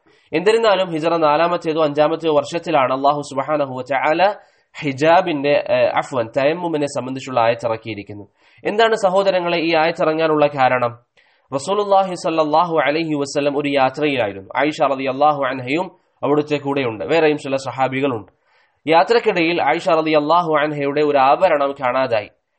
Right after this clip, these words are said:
അങ്ങനെ സ്വഹാബത്ത് യാത്ര പുറപ്പെടാൻ, നബി സല്ലല്ലാഹു അലൈഹി വസല്ലമും സഹാബികളും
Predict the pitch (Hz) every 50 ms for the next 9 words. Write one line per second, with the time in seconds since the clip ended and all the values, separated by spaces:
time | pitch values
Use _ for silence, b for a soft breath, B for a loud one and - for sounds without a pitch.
0 | _ _ - 131 156 170 175 185 185 165 - - 147 127 147 165 170 160 165 165
1 | 170 170 160 147 143 147 - 165 165 151 151 143 139 - 143 131 127 113 110 123
2 | 123 - 160 160 156 151 147 147 139 135 135 127 135 143 143 139 131 127 - -
3 | 135 135 139 143 147 147 147 147 - 135 127 135 139 135 135 131 135 147 147